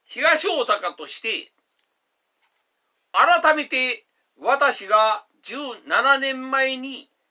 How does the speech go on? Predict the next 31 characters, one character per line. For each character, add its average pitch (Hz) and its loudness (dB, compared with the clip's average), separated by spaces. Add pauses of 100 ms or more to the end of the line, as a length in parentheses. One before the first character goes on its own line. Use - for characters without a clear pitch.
(680)
団 254 0
体 247 4
と 196 -4
し - -6
て 233 -6 (180)
設 247 -4
立 233 -16
し - -10
て 254 -6
総 269 -2
務 262 -8
省 240 -4
へ 240 -4 (140)
届 202 -10
け 226 -2
を 226 -4 (140)
出 185 -2
し - -12
て 226 -8
い 226 -12
る 240 -16 (800)
こ - -4
の 311 2 (480)
看 233 -2
板、 311 4 (1600)
こ - -4
れ - 4
を 294 2 (120)
前 247 4
面 254 -6
に 208 -20